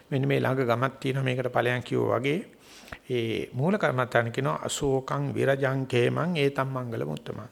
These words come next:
ඒක ශෝක නොකරන තැන තමයි මූල කර්මත්. විරජං කියලා කියන්නේ එදාට ව්‍යාපාදේ කියන රජස් නෑ.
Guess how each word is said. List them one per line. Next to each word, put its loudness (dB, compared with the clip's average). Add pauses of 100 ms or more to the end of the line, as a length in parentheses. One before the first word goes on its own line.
(120)
ඒක -6
ශෝක 0
නොකරන 2
තැන 0
තමයි -4
මූල -4
කර්මත්. -8 (580)
විරජං 4
කියලා 0
කියන්නේ 0 (800)
එදාට -2 (140)
ව්‍යාපාදේ 4
කියන 0
රජස් 0
නෑ. -2